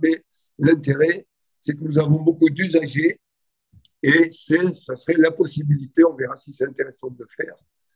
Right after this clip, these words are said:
de rentrer les usagers qui ne sont pas des adhérents parce qu'ils n'ont pas payé de cotisation. C'est pas évident qu'on fasse, étant donné que ça représente beaucoup de monde, vu qu'on est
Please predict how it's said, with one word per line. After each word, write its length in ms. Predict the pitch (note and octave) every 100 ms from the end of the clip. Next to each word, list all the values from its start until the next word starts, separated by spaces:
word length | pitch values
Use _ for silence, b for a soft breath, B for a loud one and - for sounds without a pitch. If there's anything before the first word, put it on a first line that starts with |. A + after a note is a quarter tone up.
| _ _ -
de 100 | C3
rentrer 540 | C3 E3 D3+ D#3 E3+
les 300 | D#3 D#3+ E3
usagers 420 | D#3+ C#3+ D3 -
qui 100 | -
ne 40 | B2
sont 180 | A2+ _
pas 300 | E3 D#3+ - _ _ _ _ _ _
des 260 | C#3 C#3 B2+
adhérents 380 | B2+ B2 B2 C#3
parce 220 | - -
qu'ils 100 | C3
n'ont 80 | A2
pas 140 | C#3+
payé 200 | C#3 C#3+
de 60 | C#3
cotisation. 720 | B2+ - A#2+ G#2 - D#3 - _ _ _ _ _ _ _ _ _ _ _ _ -
C'est 160 | B2
pas 120 | C#3+
évident 280 | D3 C#3+ C3+
qu'on 160 | B2+ B2
fasse, 240 | D#3+ -
étant 180 | C3 A#2
donné 280 | A2 A2 D3
que 120 | -
ça 300 | - B2+ C3 _ _ _
représente 500 | A2 A#2 A#2 A#2+ D3 A#2+
beaucoup 320 | E3 - D3
de 80 | B2+
monde, 400 | D3+ D#3+ D3 - _ _ _ -
vu 180 | C#3 D3
qu'on 200 | B2+ C3
est 240 | D3+ D3+